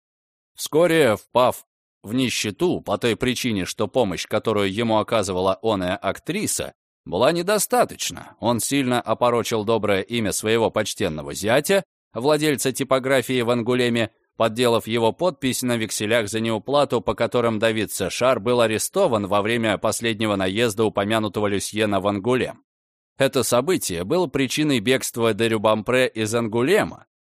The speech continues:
вдруг снова появившегося в Париже с аббатом Карлосом Эррера. Не имея определенных средств к существованию, он и Люсьен истратил за три года своего вторичного пребывания в Париже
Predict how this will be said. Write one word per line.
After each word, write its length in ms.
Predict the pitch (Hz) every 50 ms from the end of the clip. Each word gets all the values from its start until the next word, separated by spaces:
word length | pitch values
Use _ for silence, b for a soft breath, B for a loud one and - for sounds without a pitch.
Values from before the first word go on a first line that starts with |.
| _ _ _ _ _ _ _ _ _
вдруг 420 | - 110 107 131 147 165 131 - 117 101 95
снова 340 | - - 120 131 135 127
появившегося 720 | 98 - 107 98 90 98 110 101 - - 101 95 90 - 104
в 100 | 90 -
Париже 460 | _ 98 85 82 98 120 120 120 120
с 100 | 104 -
аббатом 500 | - 104 92 87 107 104 - - 107 101
Карлосом 580 | - - 104 98 95 98 92 - - 101 101 107
Эррера. 460 | 113 123 151 165 110 - - - - _ _ _ _ _ _ _ _ _ _ _ _ _
Не 280 | 107 113 123 127 135
имея 420 | 139 160 180 180 165 156 143 131 113
определенных 880 | 110 104 85 110 117 - 123 120 110 117 120 123 123 117 113 107 95
средств 540 | - - 110 110 110 98 - - - - -
к 80 | _ -
существованию, 1120 | - 113 101 - - 110 95 - 101 95 95 98 131 175 196 101 80 73 - - - - _ _
он 220 | - 151 165 156
и 100 | 143 123
Люсьен 560 | 110 107 113 104 - - 131 139 170 180 175 -
истратил 640 | - 123 117 - - 113 110 127 131 - - 120 107
за 140 | 98 120 110
три 180 | - 107 104
года 280 | 87 95 120 123 117 101
своего 420 | - - 104 110 117 120 120 104
вторичного 640 | - - - 113 120 117 101 - - - 95 95 -
пребывания 600 | - 104 107 101 117 117 117 104 95 90 80 80
в 100 | - -
Париже 560 | 92 90 85 95 120 147 143 160 190 196